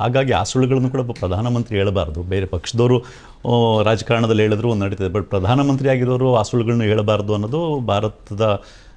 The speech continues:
ಜವಾಬ್ದಾರಿಯುತ ನಾಗರಿಕರ ಒಂದು ಸ-, ಮಿನಿಮಮ್ ಎಕ್ಸ್‌ಪೆಕ್ಟೇಷನ್ನು.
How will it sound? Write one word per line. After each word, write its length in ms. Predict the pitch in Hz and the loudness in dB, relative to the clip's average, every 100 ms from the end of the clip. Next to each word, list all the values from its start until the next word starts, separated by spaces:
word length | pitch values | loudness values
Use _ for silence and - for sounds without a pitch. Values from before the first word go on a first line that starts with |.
| - | 0
ಜವಾಬ್ದಾರಿಯುತ 420 | 104 104 104 98 | 2 4 2 2
ನಾಗರಿಕರ 540 | 95 90 98 98 - 95 | 0 0 0 0 0 0
ಒಂದು 580 | 87 101 107 98 92 | 0 -4 -4 -2 -4
ಸ-, 160 | 87 - 104 | -6 -6 2
ಮಿನಿಮಮ್ 340 | 127 147 131 | 4 4 2
ಎಕ್ಸ್‌ಪೆಕ್ಟೇಷನ್ನು. 640 | - - 90 82 - 76 | 0 -4 -6 -6 -4 -6